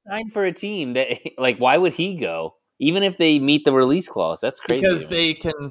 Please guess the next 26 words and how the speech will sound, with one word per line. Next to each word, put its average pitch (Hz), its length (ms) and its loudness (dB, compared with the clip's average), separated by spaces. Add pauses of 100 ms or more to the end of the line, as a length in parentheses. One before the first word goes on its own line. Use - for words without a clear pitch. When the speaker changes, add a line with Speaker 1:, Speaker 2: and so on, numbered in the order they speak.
Speaker 2:
pay 139 160 0
Speaker 1:
They 135 60 0
Speaker 2:
him 131 80 -2
Speaker 1:
must 110 240 2
Speaker 2:
more 120 80 2
Speaker 1:
have 117 60 0
Speaker 2:
money. 120 120 2
Speaker 1:
made 117 160 2
it. - 60 -8 (440)
So 131 120 0
he's 147 220 0
just 147 320 -4
a 120 60 -4
mascot 104 540 0
now. 76 180 -14 (200)
Wow. 85 180 -4
Speaker 2:
They - 60 -4
Speaker 1:
Okay, 98 160 0
Speaker 2:
can, - 60 -8
Speaker 1:
go 110 140 4
on. 95 100 2
Speaker 2:
Burnley, 254 320 2
well, 208 140 -2
Burnley 226 400 -2
is 156 180 -4
li-, 139 200 -6